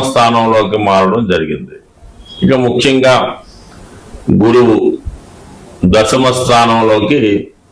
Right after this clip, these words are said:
ఏర్పడడం జరిగింది. ఇందులో జాతకుడికి ప్రధానంగా ఐశ్వర్యాన్ని, ధనయోగాల్ని, అదృష్టాన్ని కలిగించే గ్రహం గురుగ్రహం.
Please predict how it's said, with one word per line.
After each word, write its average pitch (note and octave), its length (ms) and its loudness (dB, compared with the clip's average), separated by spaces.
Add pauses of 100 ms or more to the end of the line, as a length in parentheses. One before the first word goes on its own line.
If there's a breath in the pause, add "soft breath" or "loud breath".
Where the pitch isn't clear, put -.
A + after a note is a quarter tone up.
(420)
ఏర్పడడం G2+ 560 0 (120)
జరిగింది. D#2+ 460 -2 (1600 loud breath)
ఇందులో D3+ 380 2 (1040)
జాతకుడికి A#2+ 600 2 (100)
ప్రధానంగా C3+ 720 2 (1080)
ఐశ్వర్యాన్ని, B2 840 2 (960)
ధనయోగాల్ని, A#2 1000 2 (840)
అదృష్టాన్ని A#2 720 0 (120)
కలిగించే G#2 500 0 (140)
గ్రహం F#2+ 360 0 (1400 loud breath)
గురుగ్రహం. G2 680 0